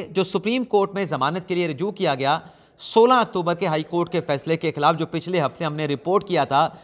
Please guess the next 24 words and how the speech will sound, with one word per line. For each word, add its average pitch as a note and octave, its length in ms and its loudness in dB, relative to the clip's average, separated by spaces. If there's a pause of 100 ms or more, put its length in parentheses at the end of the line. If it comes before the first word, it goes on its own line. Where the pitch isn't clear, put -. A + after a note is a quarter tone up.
(260)
कि G3+ 120 2
इमरान G3+ 240 4
खान A3+ 180 2
साहब D#3+ 280 4
ने F#3 140 -2
साइफर G3+ 420 2
केस F3 320 -2
में G3 140 -2
ज़मानत D#3 420 0
के F#3+ 120 0
लिए E3+ 360 -2 (300)
चीफ A3 160 0
जस्टिस G3 280 0
काजी F3 280 4
फायसा E3+ 320 0
की F3+ 100 -2
अदालत D3+ 360 0
में G3 120 0
तहरीरी E3+ 320 0
दरख्वास्त D#3 400 2
दायर C#3 160 0
कर B2 160 -4
दी A#2+ 140 -4
है। G#2+ 140 -6